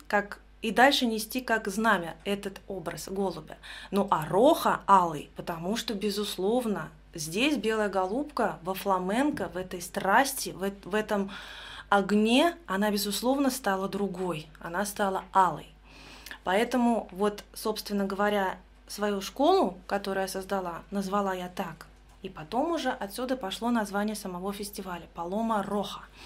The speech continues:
И мне кажется, что, а, это, как сказать, опять же, очень удачно. То есть есть вот это стремление к полёту,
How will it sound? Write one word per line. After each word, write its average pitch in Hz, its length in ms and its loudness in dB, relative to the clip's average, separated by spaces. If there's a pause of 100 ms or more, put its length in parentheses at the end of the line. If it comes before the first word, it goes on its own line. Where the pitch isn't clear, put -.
(380)
И 196 100 -4
мне 240 160 4
кажется, 233 480 0
что, 202 520 -4 (560)
а, 196 400 -2
это, 214 640 0 (1400)
как 202 160 -6
сказать, 185 420 -8 (200)
опять 240 460 0
же, 214 260 -2 (840)
очень 214 360 0 (160)
удачно. 196 720 2
То 196 80 -4
есть 196 300 -4
есть 240 400 0
вот 214 140 -4
это 233 160 0
стремление 220 720 -2
к 220 120 -14
полёту, 185 680 -2